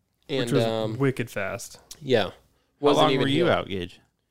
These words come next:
Speaker 2: I took eleven months off, but I wanted to get the rod removed.
Speaker 3: Oh. Did you get a rod, James?
Speaker 1: Yep.
Speaker 3: Yeah.
Speaker 1: Yeah, so it's still, I never did get it removed. Uh,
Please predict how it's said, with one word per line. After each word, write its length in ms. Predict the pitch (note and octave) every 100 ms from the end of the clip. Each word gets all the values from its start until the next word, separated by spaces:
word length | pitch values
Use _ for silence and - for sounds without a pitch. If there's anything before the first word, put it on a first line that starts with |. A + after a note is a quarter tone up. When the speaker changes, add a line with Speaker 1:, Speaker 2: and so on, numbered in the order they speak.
| _ _ _ _ _ _ - -
Speaker 2:
I 80 | D3+
took 320 | F#3 A3+ E3 - - - -
eleven 340 | C#3 C#3+ D3+
months 300 | D3+ C3+ D3+
off, 360 | E3+ F3+ F3+ - - -
but 160 | C3 C3+
I 300 | C3 C3+ B2 - - - _ _ _ _
wanted 400 | C#3+ C#3+ C#3 C3
to 260 | B2 A2+ G#2+
get 140 | - C3+
the 100 | A#2+
rod 220 | A#2 B2+
removed. 460 | A#2 G#2 A2 A#2 - _ _ -
Speaker 3:
Oh. 380 | F#2+ F#2 F#2 F#2 _ _ _ _ _ _ -
Did 80 |
you 200 | G#2+ A2
get 100 | A2
a 40 | G#2+
rod, 280 | G2 G2 G#2+
James? 300 | A2 B2+ _ _ _ -
Speaker 1:
Yep. 240 | A#2+ G#2+ - _ _ -
Speaker 3:
Yeah. 120 | F2+ F#2+ -
Speaker 1:
Yeah, 160 | B2
so 200 | G#2+ B2+
it's 180 | A#2 -
still, 520 | - B2 A2+ G#2+ G#2+ -
I 80 | A2+
never 240 | A2 G#2
did 200 | G2+ G2
get 100 | G2+
it 100 | G2
removed. 520 | G#2+ G2 G2+ G2 -
Uh, 320 | G#2+ G2 G#2+